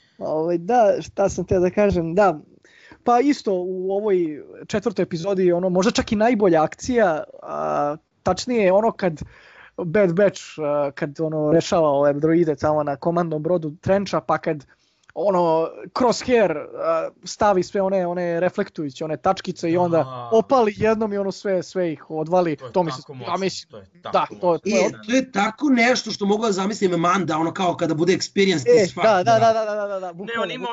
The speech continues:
Speaker 2: on ima one svoje Yondu strelice.
Speaker 1: Da, <laughs> da.
Speaker 3: Da,
Speaker 2: Kad
Speaker 3: dobro.
Speaker 2: pobio sve Stormtroopere, mislim,
Speaker 1: Da,
Speaker 2: tako
Speaker 1: one,
Speaker 2: da to
Speaker 1: one
Speaker 3: A
Speaker 1: visoke.
Speaker 3: brate,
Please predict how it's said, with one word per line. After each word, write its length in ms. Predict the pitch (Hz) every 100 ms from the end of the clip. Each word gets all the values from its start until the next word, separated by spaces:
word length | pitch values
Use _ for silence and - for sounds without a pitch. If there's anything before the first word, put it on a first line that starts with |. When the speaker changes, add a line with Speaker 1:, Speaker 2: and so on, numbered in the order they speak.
| 226
Speaker 2:
on 60 |
ima 140 | 226 226
one 180 | 214 214
svoje 340 | - 185 202
Yondu 400 | 180 175 165 127
strelice. 680 | - 131 131 135 135 - 98 _ _ _ _ _ -
Speaker 1:
Da, 120 | 180
<laughs> 60 | - -
da. 120 | 262 - - - - 440 - _ 381 _ _ _
Speaker 3:
Da, 120 | - 123
Speaker 2:
Kad 80 | 117
Speaker 3:
dobro. 360 | 117 113 -
Speaker 2:
pobio 260 | 240 247 202 -
sve 180 | 156 147
Stormtroopere, 800 | - 143 139 127 120 127 120 101 113
mislim, 280 | 113 123
Speaker 1:
Da, 40 | 127
Speaker 2:
tako 160 | 190
Speaker 1:
one, 100 | 214
Speaker 2:
da 60 | 214
to 60 | 220
Speaker 1:
one 120 | 214
Speaker 3:
A 20 |
Speaker 1:
visoke. 300 | 214 220 160
Speaker 3:
brate, 600 | 220 262 269 262 226 208